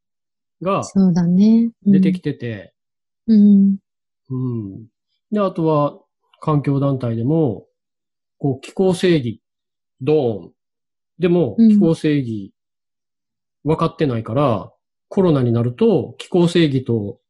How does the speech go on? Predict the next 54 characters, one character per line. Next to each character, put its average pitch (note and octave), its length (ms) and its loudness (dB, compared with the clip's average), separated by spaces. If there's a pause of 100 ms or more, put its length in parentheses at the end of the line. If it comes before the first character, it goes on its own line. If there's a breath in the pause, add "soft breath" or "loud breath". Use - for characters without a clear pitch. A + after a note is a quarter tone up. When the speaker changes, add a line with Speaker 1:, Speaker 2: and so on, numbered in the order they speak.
(380)
Speaker 1:
気 - 100 -20
候 F3+ 180 2
変 E3+ 220 4
動 D#3+ 180 2
と、 A3+ 460 0 (320)
コ F#3+ 140 -2
ロ E3 80 2
ナ A#2+ 100 -4
っ - 120 -16
て - 100 -20
ほ G2+ 100 -14
ら、 E2 120 -18 (1300)
影 E3 160 2
響 D#3 120 2
を - 40 0
受 C#3+ 120 -2
け - 20 0
る C#3 80 0
人 - 140 -10
は G#2 100 -14
重 C#3 180 -4
な C3 80 -2
っ B2+ 80 -10
て A#2 80 -10
る A#2 60 -4
わ A#2 100 -4
け - 100 -16
や - 60 -20
ん - 20 -20
か。 - 200 -20 (800)
Speaker 2:
う F3+ 100 2
ん。 E3 300 4 (220)
Speaker 1:
せ A#3 120 -2
や G3+ 80 2
の D3+ 100 2
に、 E3 280 4
Speaker 2:
う D3 40 -8
ん。 D3 40 -14 (200)
Speaker 1:
気 - 100 -20
候 G#3 260 0
変 G3 260 2
動 F3 120 0
を E3+ 80 -2
止 F#3 100 0
め F#3 140 0
る F3 80 -4
た F#3 100 -2
め C#3 160 -2
に、 D3 400 -2 (920)
Speaker 2:
う F3+ 40 -4
ん。 C#3+ 60 0 (320)
Speaker 1:
コ G3+ 100 0
ロ G3 100 2
ナ A#2 380 -4